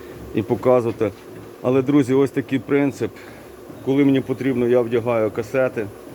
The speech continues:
о, ставлю туди рамки та викачую. Ось таке відео я хотів вам відзняти,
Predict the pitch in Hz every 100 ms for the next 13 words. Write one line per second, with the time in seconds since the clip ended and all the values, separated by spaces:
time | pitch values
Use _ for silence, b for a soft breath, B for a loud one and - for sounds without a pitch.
0 | - - - - - 107 92 - - -
1 | - 127 127 117 120 117 123 120 117 -
2 | 107 104 104 95 87 87 78 - - -
3 | - - - - - - - 123 123 131
4 | - 135 135 127 127 104 107 110 - 127
5 | 113 107 104 95 117 113 110